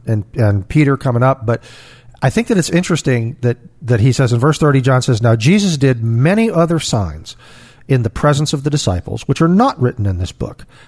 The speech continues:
but these are written so that you may believe that Jesus is the Christ, the Son of God, and that by believing you may have life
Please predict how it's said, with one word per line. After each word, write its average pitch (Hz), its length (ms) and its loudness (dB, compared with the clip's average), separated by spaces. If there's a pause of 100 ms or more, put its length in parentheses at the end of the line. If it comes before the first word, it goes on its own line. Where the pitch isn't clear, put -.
(140)
but 143 200 0
these 202 680 2
are 214 140 2
written 82 340 -2 (400)
so - 160 0
that 131 140 2
you 113 180 0
may 127 140 4
believe 131 420 2
that 185 180 -2
Jesus 175 460 0
is 190 120 -2
the - 80 -4
Christ, - 520 -6 (140)
the 110 60 -8
Son 147 300 0
of 175 120 0
God, 104 340 -6 (480)
and 123 100 2
that 127 120 2
by 131 160 2
believing 143 520 2
you 131 120 0
may 127 80 2
have 107 240 0
life 123 400 0